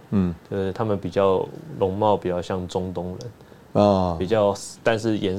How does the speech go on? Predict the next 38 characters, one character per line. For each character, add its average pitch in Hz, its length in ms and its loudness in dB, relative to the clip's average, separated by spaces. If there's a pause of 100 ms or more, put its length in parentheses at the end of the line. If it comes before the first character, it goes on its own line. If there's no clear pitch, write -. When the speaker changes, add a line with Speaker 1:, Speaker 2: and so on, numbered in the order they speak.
(160)
Speaker 2:
当 113 140 2
然 104 120 -2
就 104 100 -2
是 95 80 -6
肤 107 180 -4
色 104 220 0
是 95 260 0
因 98 80 -4
为 98 100 0
太 101 200 -2
阳 85 140 -4
比 87 60 -10
较 87 140 -4
大， 90 360 -6
Speaker 1:
嗯， 107 120 4
嗯， 98 240 2
嗯。 82 140 -4
Speaker 2:
比 95 60 -6
较 90 180 -2 (100)
偏 90 240 -8
黑 92 120 -4
一 87 160 -6
点。 101 180 0
Speaker 1:
嗯， 92 100 2
嗯， 90 160 -2
嗯。 85 140 -6 (120)
Speaker 2:
对， 95 200 -2
像 101 160 0
容-， 98 400 -2 (220)
容 101 280 -2
貌 110 200 4
轮 92 220 -2
廓 95 220 0
都 95 140 -4
是 92 300 -4 (120)
中 98 200 -6
东 95 200 -4
人。 - 80 -8